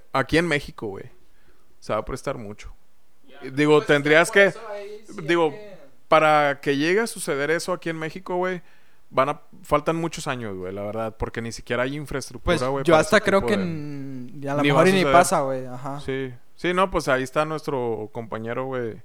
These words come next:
Speaker 1: el de al lado, el de arriba, el del norte, ¿cómo se llama este pendejo? Estados Unidos. Estados Unidos con eso, lo del porte de armas, güey.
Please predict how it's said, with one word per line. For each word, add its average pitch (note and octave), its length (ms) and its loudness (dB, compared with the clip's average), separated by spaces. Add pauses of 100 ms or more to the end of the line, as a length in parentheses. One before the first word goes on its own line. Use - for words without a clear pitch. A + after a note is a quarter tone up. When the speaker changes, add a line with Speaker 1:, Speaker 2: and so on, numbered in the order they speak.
(680)
Speaker 1:
el - 140 -10
de G#2+ 80 0
al G#2+ 60 2
lado, A2 240 2
el A#2 120 -2
de G#2+ 160 -2
arriba, B2 360 -4
el C3+ 80 -10
del A2 120 -8
norte, B2 280 -8
¿cómo B2+ 200 -12
se C#3 60 -8
llama C3 140 -10
este - 160 -12
pendejo? C3 320 -12
Estados B2 260 0
Unidos. C3 360 -4 (120)
Estados A2 240 -8
Unidos B2+ 240 -6
con B2+ 160 -6
eso, C3+ 220 -6
lo C3 160 -2
del A#2 80 -2
porte A#2+ 300 -6
de C3+ 100 0
armas, C3+ 320 -4
güey. D3+ 160 -8